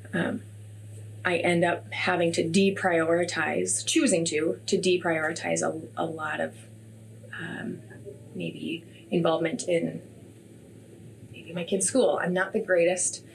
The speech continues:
classroom volunteer. I'm not the best neighbor organizing progressive dinners. I'm not the best, um, you know, friend, meeting people for coffee and having lunches, things that I would maybe otherwise love to do that I have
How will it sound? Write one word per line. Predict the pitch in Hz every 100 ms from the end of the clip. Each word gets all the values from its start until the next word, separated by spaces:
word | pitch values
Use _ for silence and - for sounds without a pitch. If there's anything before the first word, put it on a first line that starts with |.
| - -
classroom | - 208 190 226 220
volunteer. | 208 196 - 175 - - 180
I'm | 180
not | 185 -
the |
best | 185 185 - 196
neighbor | 190 170 165 147 -
organizing | 175 175 175 170 165 170 170
progressive | 180 180 175 175
dinners. | 165 160 151 165 -
I'm | 185 185
not | 185 175 -
the | 175
best, | 170 170 - - - - - - - -
um, | 180 165 156 - - -
you | - 185
know, | 170
friend, | - - 254 170 175
meeting | 175 196
people | 196 -
for | 185
coffee | - 190 185 -
and | 170
having | 170 170 175 175
lunches, | 185 180 - -
things | 277 226
that | 190
I |
would | 185 185
maybe | 196 196 180
otherwise | 180 180 180
love | 180 -
to | 180
do | 175 202
that | 214 170
I | 165
have | 165